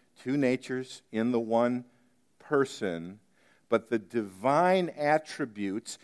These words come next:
he didn't rid himself of those divine attributes, but they were at rest. So there are times when you could ask Jesus a question, "What's the day of your return?"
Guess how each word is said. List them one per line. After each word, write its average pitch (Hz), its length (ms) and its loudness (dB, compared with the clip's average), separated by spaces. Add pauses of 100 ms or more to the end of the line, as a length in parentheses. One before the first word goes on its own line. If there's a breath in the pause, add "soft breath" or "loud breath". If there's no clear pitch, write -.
he 175 160 2
didn't 180 540 2
rid 165 260 8
himself 135 680 6
of 92 160 -4
those 101 240 2
divine 92 420 0
attributes, 82 580 -8 (360 soft breath)
but 131 220 8
they 135 180 4
were 131 360 2
at 120 340 4
rest. 110 1120 -4 (840)
So 123 160 0
there 117 200 4
are 110 100 4
times 147 960 -2 (1500)
when 110 420 -2
you 110 140 -2
could 113 160 0
ask 113 260 2
Jesus 101 340 -10
a 98 60 -8
question, 104 560 -6
"What's 107 240 -6
the 95 200 -6
day 107 260 2
of 98 120 0
your 101 160 -4
return?" 92 800 -10